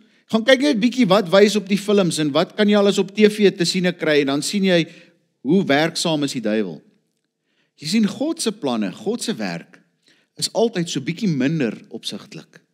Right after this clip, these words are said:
Daar's 'n spreek wat sê, dit is God se eer om 'n saak toe te maak. Dis 'n koning se eer om dit oop te maak. Jy sien, ons kan baie duidelik sien wat doen die duiwel in hierdie wêreld.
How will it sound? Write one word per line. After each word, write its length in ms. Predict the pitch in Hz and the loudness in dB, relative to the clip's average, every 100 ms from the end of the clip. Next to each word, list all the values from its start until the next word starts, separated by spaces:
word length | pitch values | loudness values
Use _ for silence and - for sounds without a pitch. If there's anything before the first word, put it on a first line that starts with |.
| _ _ _ _ _ _ _ _ _ _ 123 | _ _ _ _ _ _ _ _ _ _ -6
Daar's 180 | 185 | -4
'n 60 | 214 | -2
spreek 420 | - - 247 247 | -4 0 0 0
wat 140 | 185 - | -4 2
sê, 440 | 202 175 - - | 4 4 2 -10
dit 160 | 131 170 | -6 -4
is 200 | 160 156 | -4 -6
God 280 | - 247 - | -4 -4 -2
se 180 | - - | -4 -2
eer 380 | 208 170 113 - - _ _ | 2 4 2 -4 -18 _ _
om 140 | 143 | -4
'n 60 | 156 | -2
saak 420 | - 190 170 170 | -2 -2 -4 -6
toe 140 | 180 170 | -10 -6
te 100 | 156 | -6
maak. 420 | 90 76 _ _ _ _ _ _ - | -6 -8 _ _ _ _ _ _ -16
Dis 140 | 127 | -12
'n 100 | 131 | -4
koning 320 | 165 175 175 | -2 0 -2
se 160 | 170 156 | -4 -4
eer 240 | 147 143 | 0 0
om 80 | 127 | -2
dit 160 | 120 131 | -4 -6
oop 200 | 113 - | -10 -8
te 80 | |
maak. 220 | 98 78 _ _ _ _ _ _ _ _ | -12 -12 _ _ _ _ _ _ _ _
Jy 80 | 214 | -4
sien, 220 | 330 311 | 2 2
ons 140 | 311 | 2
kan 140 | 302 269 | 0 2
baie 240 | 262 294 | 4 4
duidelik 320 | 233 247 254 | 6 4 4
sien 240 | - 254 240 | 0 2 4
wat 160 | 220 | 4
doen 100 | 165 | 4
die 120 | 202 170 | 4 4
duiwel 300 | 165 165 160 | 4 2 0
in 60 | |
hierdie 240 | 143 131 104 | 0 -2 -4
wêreld. 340 | 101 87 | -8 -10